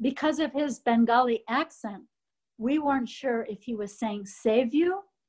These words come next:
or "shave you." Bengali, all the S's are kind of a little bit more or less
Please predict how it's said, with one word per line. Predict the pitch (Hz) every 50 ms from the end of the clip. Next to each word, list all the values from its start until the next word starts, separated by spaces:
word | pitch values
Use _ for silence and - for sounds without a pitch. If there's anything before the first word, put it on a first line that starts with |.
| _ _ _ _ _ _
or | - 202 202 196 202 214 254 - _ _ _ _ _ _ _ _ _ _ _
"shave | _ - - - 262 285 330 330 -
you." | 233 202 185 - - _ _ _ _ _
Bengali, | - 226 226 226 240 247 254 277 285 285
all | 262 254 233
the | 247 233 214
S's | 233 233 - 277 247 -
are | 247 240
kind | - - 240 233 240
of | 226 220
a | 214
little | 220 226 226 240 208
bit | 233 233 196
more | 220 208 226 226 233 233
or | 233
less | 226 226 233 233 -